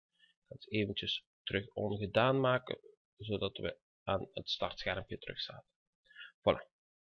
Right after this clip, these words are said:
Deze tekst is voorzien van een mooi opsommingsteken, maar er zijn er, eh, nog leukere. Dus als je dat eventjes terug selecteert, rechtermuisknop,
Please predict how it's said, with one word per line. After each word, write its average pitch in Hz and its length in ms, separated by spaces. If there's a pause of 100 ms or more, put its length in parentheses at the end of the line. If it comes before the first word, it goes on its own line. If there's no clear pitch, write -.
(360)
Deze 123 400
tekst - 480 (960)
is - 540 (120)
voorzien 113 580
van 104 220
een 92 300
mooi 107 640
opsommingsteken, 160 920
maar 113 200
er 104 160
zijn 117 340
er, 95 280
eh, 90 380 (120)
nog 110 480
leukere. 123 560
Dus - 120
als 101 140
je 107 80
dat 101 180
eventjes 104 400
terug 98 200
selecteert, - 720 (480)
rechtermuisknop, 107 960